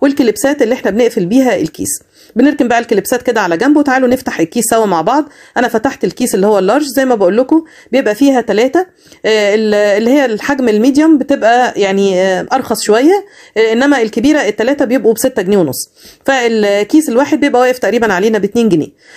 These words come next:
آه، زي ما انتوا شايفين احنا بعد ما بنحط الحاجه في الكيس بناخد الكليبس ده كده وبنقفله بيه، نطمن بس واحنا هناك بنشتري الحاجه نفتح الكيس بتاعنا علشان نشوف الكليبسات محطوطه معاه ولا ضايعه، لان ساعات بنشتري الكيس ما بنلاقيش الكليبسات فيه، فناخد بالنا واحنا بنشتري.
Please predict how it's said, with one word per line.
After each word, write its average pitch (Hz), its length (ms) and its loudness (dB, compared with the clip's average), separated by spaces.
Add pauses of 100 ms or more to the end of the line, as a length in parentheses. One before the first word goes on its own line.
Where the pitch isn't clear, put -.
(160)
آه، 208 80 2
زي 254 180 0
ما 262 80 0
انتوا 269 140 0
شايفين 247 440 0
احنا - 240 -2
بعد 220 180 0
ما 190 100 0
بنحط 185 320 -4
الحاجه 220 260 -2
في - 80 -10
الكيس 294 340 0
بناخد 247 460 0
الكليبس 214 400 -2
ده 208 100 -2
كده 262 320 0 (280)
وبنقفله 247 500 2
بيه، 285 220 4
نطمن 269 420 0
بس 240 200 -2
واحنا 240 260 0
هناك 240 260 -2
بنشتري 190 340 0
الحاجه 269 420 0 (300)
نفتح 277 280 -2
الكيس 208 260 -2
بتاعنا 269 320 0
علشان 233 300 -2
نشوف 254 260 0
الكليبسات 226 480 -4
محطوطه 247 320 -2
معاه 233 320 0 (260)
ولا 254 200 0
ضايعه، 269 360 0
لان 240 220 0
ساعات 247 260 -2
بنشتري 226 400 -2
الكيس 294 280 0
ما 262 80 2
بنلاقيش 226 340 0
الكليبسات 220 460 -2
فيه، - 140 -10 (320)
فناخد 247 340 -2
بالنا 240 200 0
واحنا 240 200 0
بنشتري. 240 480 0